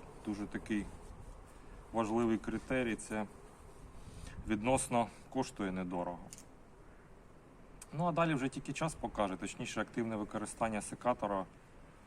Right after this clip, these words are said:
у новому сезоні. І вже восени буде зрозуміло, правильно я зробив вибір чи ні.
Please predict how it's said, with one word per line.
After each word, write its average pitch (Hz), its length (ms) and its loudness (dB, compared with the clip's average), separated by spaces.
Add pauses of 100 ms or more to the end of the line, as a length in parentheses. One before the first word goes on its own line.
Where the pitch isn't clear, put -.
(360)
у 98 80 -2
новому 110 360 4
сезоні. 107 680 2 (1160)
І 101 360 0
вже 98 300 2
восени 117 500 2
буде 101 500 2
зрозуміло, 104 800 2 (260)
правильно 113 400 4
я 101 140 2
зробив 98 380 -2
вибір 92 400 -2
чи - 140 -8
ні. 78 160 -6